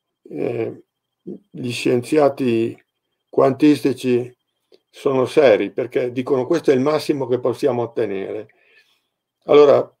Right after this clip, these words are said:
preparato che abbiamo il sistema, possiamo lasciarlo evolvere,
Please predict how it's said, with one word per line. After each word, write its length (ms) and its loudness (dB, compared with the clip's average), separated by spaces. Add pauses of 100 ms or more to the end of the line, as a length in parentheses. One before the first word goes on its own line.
preparato 520 4
che 100 2
abbiamo 260 4
il 60 -2
sistema, 460 -2
possiamo 380 -2
lasciarlo 600 -2
evolvere, 800 0